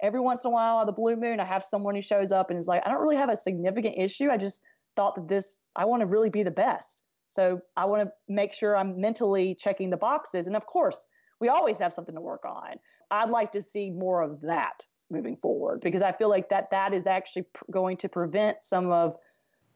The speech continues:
some of the cha-, the unfortunate changes that we're starting to see with the high, you know, prevalence of post-Olympic depression and the high levels of suicide within our culture, but also within the sports culture.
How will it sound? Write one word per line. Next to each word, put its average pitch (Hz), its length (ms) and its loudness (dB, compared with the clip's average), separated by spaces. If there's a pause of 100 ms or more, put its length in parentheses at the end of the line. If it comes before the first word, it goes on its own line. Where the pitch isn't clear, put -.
(180)
some 190 260 0
of 175 100 -2
the 175 140 -2 (140)
cha-, 196 420 -2
the 180 220 2
unfortunate 190 640 0
changes 180 520 -4
that 180 120 -2
we're 175 80 -2
starting 175 300 -2
to 160 60 -10
see 180 220 2
with 170 220 0
the 156 300 2
high, 175 240 -2 (340)
you 170 140 -2
know, 160 260 0 (340)
prevalence 185 720 0
of 160 380 2 (260)
post-Olympic 202 720 -2
depression 190 800 0
and 151 200 -2 (440)
the 160 60 0
high 180 480 0 (120)
levels 175 520 2
of 156 160 0 (200)
suicide 180 460 0
within 160 200 -2
our 151 100 -6
culture, 220 400 0
but 185 120 -2
also 175 300 0
within 165 460 -4
the 160 60 -8
sports - 720 -6
culture. - 400 -6